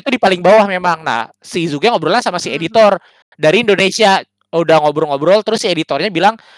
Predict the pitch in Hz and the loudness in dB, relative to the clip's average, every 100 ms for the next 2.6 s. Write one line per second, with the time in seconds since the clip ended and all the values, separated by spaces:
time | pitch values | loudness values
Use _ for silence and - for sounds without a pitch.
0 | _ _ - 156 147 139 247 247 226 254 | _ _ -4 -2 0 -2 -2 0 2 2
1 | 185 160 - 170 151 160 160 160 160 156 | 0 0 0 2 2 2 4 4 4 2
2 | 160 170 175 160 170 | 0 -2 -2 0 2